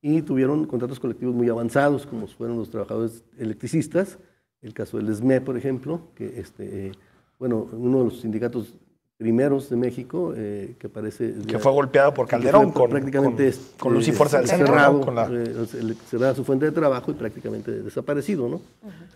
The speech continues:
Speaker 1: Pero, eh, teníamos otros casos en, en, en, en ese, en ese contexto.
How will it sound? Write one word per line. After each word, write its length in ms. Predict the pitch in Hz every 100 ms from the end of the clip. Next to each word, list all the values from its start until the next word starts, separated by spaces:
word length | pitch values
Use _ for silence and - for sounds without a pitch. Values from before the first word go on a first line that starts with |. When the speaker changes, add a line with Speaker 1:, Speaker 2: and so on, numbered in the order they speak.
| _
Speaker 1:
Pero, 320 | 160 170 175 -
eh, 320 | 127 120 120
teníamos 320 | 135 139 151
otros 240 | 151 - -
casos 420 | 185 170 113 -
en, 180 | 123 127
en, 280 | 127 127 123
en, 140 | 123
en 120 | 123
ese, 280 | 123 123 127
en 100 | 123
ese 380 | 120 131 123 110
contexto. 500 | - 120 175 175 -